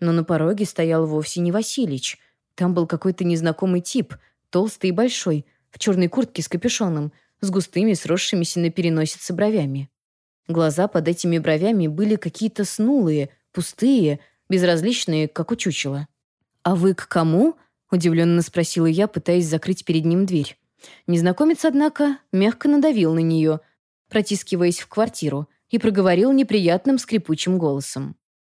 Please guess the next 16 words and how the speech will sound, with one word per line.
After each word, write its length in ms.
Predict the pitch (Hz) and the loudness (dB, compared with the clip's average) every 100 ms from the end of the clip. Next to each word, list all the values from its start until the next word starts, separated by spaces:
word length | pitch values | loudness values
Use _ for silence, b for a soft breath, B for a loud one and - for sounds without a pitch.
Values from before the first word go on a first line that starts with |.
| _ _ | _ _
"К 80 | - | -8
вам, 380 | - 320 185 160 | 0 2 2 -2
к 100 | - | -2
вам, 380 | 240 180 120 - - | 0 0 -2 -8 -2
конкретно 540 | 185 208 254 233 240 | 0 2 2 2 -2
к 80 | 240 | 0
вам. 380 | 165 151 - 160 - | -2 -2 -6 -16 -6
Я 240 | 160 185 | 0 2
из 120 | 208 | 4
энергосбыта, 840 | 226 226 214 220 240 247 - 117 - | 2 2 2 0 0 -2 -2 -12 -6
инспектор 520 | 170 170 202 - 196 | -6 -2 -4 -2 -2
Иванов. 540 | 202 254 220 - - _ - | 0 0 -2 -6 -20 _ -16
Показания 520 | - 156 180 254 302 | -6 -2 0 0 0
счётчиков 540 | - 175 - - 160 | 0 -2 -4 -10 -6
нужно 280 | 170 165 165 | -4 -2 -2
сверить". 480 | - 165 165 165 | -2 0 0 -4